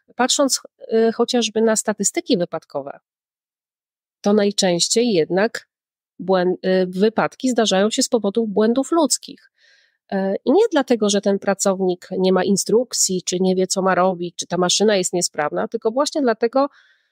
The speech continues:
że on, y, przestaje się koncentrować, on nie uważa w którymś momencie, on chce zrobić coś szybciej, bo jest zmęczony, chce, y, zrobić coś na skróty.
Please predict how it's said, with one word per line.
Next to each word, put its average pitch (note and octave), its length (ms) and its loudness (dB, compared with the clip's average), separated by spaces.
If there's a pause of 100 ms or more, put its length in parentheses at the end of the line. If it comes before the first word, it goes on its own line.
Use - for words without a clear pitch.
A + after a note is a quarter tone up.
(160)
że - 280 0 (120)
on, C#4+ 380 2
y, C#4+ 440 2 (1160)
przestaje B3 360 0
się C#4+ 120 -2
koncentrować, E3 800 -2
on A3+ 140 0
nie D#4 140 2
uważa F#3 580 -2
w - 80 -18
którymś F3+ 340 -8
momencie, D#3 640 -6
on G3 160 0
chce C#4 580 0
zrobić A#3 380 -2
coś - 160 -2
szybciej, G#3+ 920 0 (100)
bo G3 160 4
jest G#3+ 280 0
zmęczony, F3+ 760 0
chce, G#3 440 -4 (140)
y, G#3 200 0
zrobić G#3+ 340 -2
coś - 280 -4 (420)
na A#3+ 100 2
skróty. G#3+ 720 0